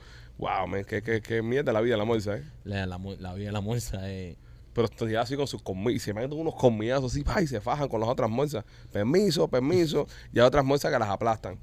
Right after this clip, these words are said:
Speaker 1: Las morsas más pequeñas, las
Speaker 2: Sí.
Speaker 1: morsas más grandes la-, las aplastan.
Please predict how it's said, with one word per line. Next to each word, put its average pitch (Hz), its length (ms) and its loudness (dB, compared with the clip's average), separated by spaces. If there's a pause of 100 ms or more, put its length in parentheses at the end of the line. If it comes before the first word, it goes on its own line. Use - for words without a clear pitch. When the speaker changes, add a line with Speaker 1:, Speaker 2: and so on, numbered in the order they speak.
(120)
Speaker 1:
Las 95 140 -8
morsas 113 280 -2
más 117 100 -4
pequeñas, 120 320 0
las 101 100 -2
Speaker 2:
Sí. 101 60 -4
Speaker 1:
morsas 101 180 -2
más 101 160 -2
grandes 104 240 -2
la-, 57 180 -6
las 92 120 -8
aplastan. 92 400 -8